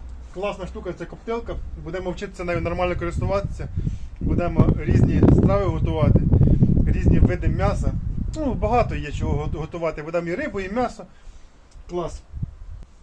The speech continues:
Тож, друзі, переходьте в опис під відео або в перший закріплений коментар. Там я залишу посилання на компанію Древас,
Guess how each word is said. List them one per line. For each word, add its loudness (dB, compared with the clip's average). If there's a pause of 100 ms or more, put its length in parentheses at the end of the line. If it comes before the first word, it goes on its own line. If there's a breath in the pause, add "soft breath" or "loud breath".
(340)
Тож, -8
друзі, -8
переходьте -6
в -12 (120)
опис -8
під -14
відео -8 (380 loud breath)
або -8
в -12
перший -4
закріплений -14
коментар. -6 (100)
Там -2
я -4 (280)
залишу -6
посилання -6
на -4 (600 loud breath)
компанію -4
Древас, -2